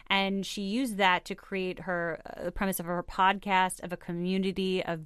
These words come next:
different live mentorship events. Aliza was dubbed one of America's next top mentors by the New York Times and Business Insider's most innovative career coaches. She created this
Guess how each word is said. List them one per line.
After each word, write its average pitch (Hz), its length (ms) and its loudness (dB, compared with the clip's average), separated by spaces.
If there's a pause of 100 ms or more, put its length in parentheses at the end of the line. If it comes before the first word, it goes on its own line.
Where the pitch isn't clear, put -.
(180)
different 175 340 -6
live 156 200 -2
mentorship 196 680 -4
events. 180 560 -2 (480)
Aliza 240 560 2
was 208 220 -4
dubbed 202 380 0
one 190 240 -4
of 185 200 -6 (220)
America's 208 600 0
next 190 680 -2
top 196 380 2
mentors 175 640 -4
by 175 160 -2
the 170 100 -6
New 180 140 0
York 196 320 2
Times - 580 -8 (300)
and 208 180 0
Business 220 400 0
Insider's 185 800 0
most 185 420 4
innovative 202 600 4
career 170 420 -4
coaches. - 760 -12 (160)
She 214 380 0
created 226 600 -2
this 208 240 -4